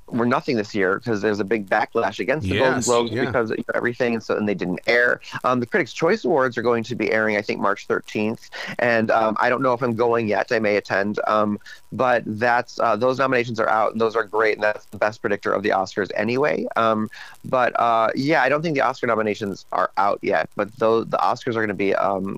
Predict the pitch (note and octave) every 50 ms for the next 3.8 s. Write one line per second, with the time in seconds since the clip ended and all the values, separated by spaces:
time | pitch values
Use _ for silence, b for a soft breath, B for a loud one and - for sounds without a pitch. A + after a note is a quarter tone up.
0 | - - - - - - A#2 G#2+ - - G#2 F#2 F#2+ G2 F#2 F2+ F2+ - - -
1 | - - - - G2 F#2+ F#2+ F#2 F2+ F2 F2+ E2 B1+ - - - - - - -
2 | - - E3 F#3+ - C#3+ D3 - - A#2+ G#2 F2+ F2 F2 F2 F2+ F2+ F2+ F#2 G2
3 | G#2 - - - - - - G2+ A2 B2+ B2+ - - E2+ -